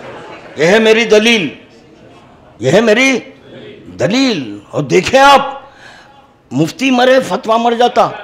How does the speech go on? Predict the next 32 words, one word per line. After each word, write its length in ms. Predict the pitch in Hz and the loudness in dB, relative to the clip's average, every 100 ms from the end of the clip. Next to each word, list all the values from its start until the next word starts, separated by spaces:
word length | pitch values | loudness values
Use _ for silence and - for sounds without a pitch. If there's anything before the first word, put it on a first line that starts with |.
| - - - - | -18 -20 -20 -10
मगर 280 | 110 190 247 | -2 2 2
ये 480 | 185 156 196 233 247 | 2 6 8 8 6
पता 460 | 240 185 196 233 | 2 -2 2 2
नहीं 160 | 247 269 | 2 0
कौन 360 | 262 185 220 226 | 0 4 4 4
से 140 | 247 | 2
मुफ्ती 400 | 233 220 220 247 | 4 4 2 -2
साहब 260 | - 247 247 | 0 0 2
partition 480 | 214 208 214 240 240 | 0 0 0 0 2
करके 300 | 233 202 240 | 0 2 2
गए, 320 | 208 233 262 - - - - | 4 4 4 2 -4 -14 -14
वो 100 | 107 | -12
कहीं 280 | 127 175 202 | -2 2 4
आ 180 | 151 156 | 2 2
रहे 200 | 208 226 | 2 2
हैं, 160 | 247 240 | 2 2
जा 220 | 208 214 | 0 -2
रहे 180 | 208 220 | -2 -2
हैं, 380 | 196 165 196 | -2 -4 -6
आ 40 | 208 | -4
रहे 200 | 220 240 | -2 -2
हैं, 180 | 247 254 | -2 0
जा 220 | 196 196 | 0 2
रहे 200 | 208 247 | 2 0
हैं, 80 | 262 | 0
मगर 240 | 254 247 | 0 2
वो 120 | 240 | 2
partition 520 | 220 180 202 262 247 | 0 0 -2 0 2
नहीं 120 | 262 247 | 2 0
कर 100 | 202 | -2
रहा 140 | 160 | -6
है। 180 | - | -12